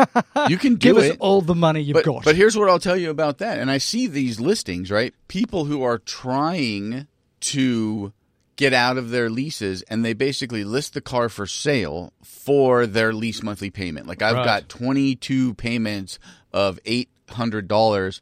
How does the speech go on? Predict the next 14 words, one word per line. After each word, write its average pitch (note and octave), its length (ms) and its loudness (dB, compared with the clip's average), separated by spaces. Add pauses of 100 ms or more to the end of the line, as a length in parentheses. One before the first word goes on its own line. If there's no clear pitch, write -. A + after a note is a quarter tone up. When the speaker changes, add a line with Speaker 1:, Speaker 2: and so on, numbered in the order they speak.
(320)
Speaker 2:
Take C3 280 -2
over C3 300 -2
my G#2 200 0
lease, A#2 560 -4
and G2+ 180 -6
you're G2+ 120 -6
good F2+ 180 -6
to - 100 -10
go. F2+ 160 -4
Now, A2 180 -4
you A#2 180 -2
would A#2+ 200 -2
have A2 240 -4
lost B2 680 0